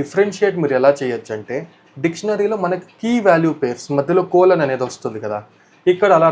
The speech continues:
రాదనమాట. ఇక్కడ డైరెక్ట్గా వన్, టూ, త్రీ, ఫోర్ అని ఎలా ఇస్తామో అలా నార్మల్గా ఇయ్యడమే. కానీ డిక్షనరీలో మీకు కీ వాల్యూ పేరు వస్తది, ఓకేనా?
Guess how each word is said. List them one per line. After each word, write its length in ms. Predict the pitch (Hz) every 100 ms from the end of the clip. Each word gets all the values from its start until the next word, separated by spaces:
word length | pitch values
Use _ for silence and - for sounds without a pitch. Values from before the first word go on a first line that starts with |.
| 151
రాదనమాట. 420 | 147 135 120 117 123
ఇక్కడ 140 | 135 131
డైరెక్ట్గా 340 | 139 147 147 131
వన్, 140 | 135 143 135 139 139
టూ, 60 | 135 135 131 131
త్రీ, 100 | 127 127 123 120
ఫోర్ 180 | 127 123
అని 100 | 117 117
ఎలా 100 | 127 123
ఇస్తామో 260 | - 160 208
అలా 100 | 165 143 139
నార్మల్గా 400 | 160 170 175 165
ఇయ్యడమే. 340 | 131 123 110 104 _ _ _ _ -
కానీ 140 | 175 175
డిక్షనరీలో 460 | 156 - 196 190 226 220
మీకు 140 | 214 -
కీ 80 | 226 202
వాల్యూ 220 | 156 147 139
పేరు 160 | 120 113
వస్తది, 280 | - - 117
ఓకేనా? 240 | 113 175